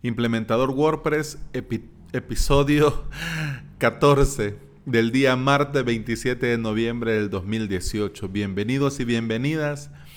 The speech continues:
a este podcast para todos aquellos que quieren trabajar y ganarse la vida con WordPress.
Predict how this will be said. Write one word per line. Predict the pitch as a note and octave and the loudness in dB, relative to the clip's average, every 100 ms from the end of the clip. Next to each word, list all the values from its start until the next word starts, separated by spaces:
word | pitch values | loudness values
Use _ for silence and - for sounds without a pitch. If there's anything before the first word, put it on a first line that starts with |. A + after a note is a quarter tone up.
| - - - | -20 -20 -10
a | A2+ A#2+ | -4 -2
este | B2+ B2 | -2 -6
podcast | G2+ A#2+ A#2 - G2+ F2+ - - - - - - | -2 0 0 -2 -8 -8 -14 -20 -20 -20 -20 -8
para | - A2 G#2 | -2 -2 0
todos | B2 C3+ C#3 | 0 0 0
aquellos | A#2+ C3 C3+ C#3 C3+ - | -2 0 2 2 -2 -4
que | A#2 | -6
quieren | - A#2+ B2 A#2+ A2+ G#2+ G2 G2+ - | -2 0 0 0 -2 -4 -6 -8 -4
trabajar | A2 G2+ F#2+ G#2 D3 G3+ G#3+ G3 - _ _ - | 0 2 0 0 0 0 -4 -8 -18 _ _ -6
y | B2+ | -2
ganarse | A2 G#2 A2+ A#2+ - | -2 -2 -4 -4 -2
la | A2 G2+ | -2 0
vida | G#2+ G#2+ F#2+ F#2 - _ _ - | -2 -2 -6 -8 -16 _ _ -12
con | G2 F#2 | -8 -4
WordPress. | F2+ E2+ - F#2+ - | -4 -6 -10 -14 -14